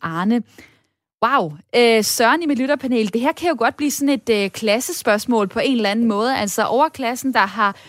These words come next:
studeret sådan lidt, øh, Erasmus Montanus-agtigt, øh, som kan engelsk og fint kan sidde og sige, "Ja, ja, altså, øh, send nu bare den tale uden oversættelse." Og så alle dem, der ikke, øh, har lært engelsk i skolen, eller ikke har været, øh, gode til det.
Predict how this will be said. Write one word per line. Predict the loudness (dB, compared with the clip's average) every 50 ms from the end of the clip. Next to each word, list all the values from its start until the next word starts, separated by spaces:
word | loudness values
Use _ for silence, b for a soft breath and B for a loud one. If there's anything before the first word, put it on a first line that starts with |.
| B B B
studeret | -12 -6 -2 -2 0 0 0 0 0 2 2 2 2 0 0 -2
sådan | -2 0 2
lidt, | 2 2 2
øh, | 0 0 0 0 0 -2 -2 -2 0
Erasmus | 2 2 0 0 -2 -6 -8 -6
Montanus-agtigt, | -4 -4 -4 -2 -2 0 0 0 -2 -2 -2 -2 -4 -4 -4 -6 -6 -6 -6 -4 -2 0
øh, | 0 2 2 2 0 0 -2 B B B B B
som | -4 -2 -2 -2
kan | 0 0 0 0
engelsk | 2 0 2 0 0 -2 -2
og | -4 -6 -4
fint | -4 -4 -4 -4 -4 -4
kan | -6 -8
sidde | -6 -4 -2 -2 0 0
og | -2 -2
sige, | -4 -4 -2 -2 0 0 0 -2 -2 b b b b b b _ -2
"Ja, | 0 0
ja, | 2 0 0 0 -2 -2 -4 -10 _ _
altså, | 0 0 0 0 -2 -2
øh, | 0 0 0 0 -2 -2 -2 -4 -4
send | -2 -2 0 0 0
nu | -2 -2
bare | 0 -2 -2 -2
den | -2 -2 -4 -4
tale | -2 -2 -2 0 0 0 0
uden | 0 -2 -2 -2
oversættelse." | -2 -2 -2 -2 -2 -4 -6 -6 -6 -6 -8 -8 -10 -10 B B B B B B
Og | -2 0
så | 2 2
alle | 4 4 2 2
dem, | 2 0 0
der | 0 0
ikke, | 0 0 -2 -6 -6 _ 0 2 2 2 2
øh, | 0 0
har | 0 0 0 0 -2 0
lært | 0 0 2 2 0
engelsk | 0 -2 -2 -2 -2 -4 -4
i | -8
skolen, | -4 -2 -2 0 0 0 0 0
eller | 0 0 0
ikke | 0 -2 -4
har | -6 -4
været, | -2 0 0 0 0 0 -2 -2
øh, | -4
gode | -2 -2 -2 0 0 -2
til | -4 -4 -2 -2 -2
det. | -2 -4